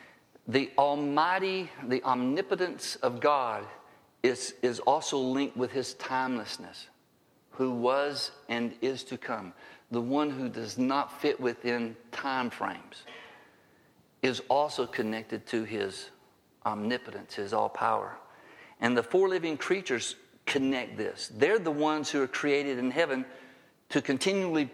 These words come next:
praise the living God. The four living creatures, and each one of them having six wings, are full of eyes around within,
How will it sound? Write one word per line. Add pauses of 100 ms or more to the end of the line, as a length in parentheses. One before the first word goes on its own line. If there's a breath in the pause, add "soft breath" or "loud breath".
(120)
praise
the
living
God. (1700 soft breath)
The
four
living
creatures,
and
each
one
of
them
having
six
wings,
are
full
of
eyes
around
within,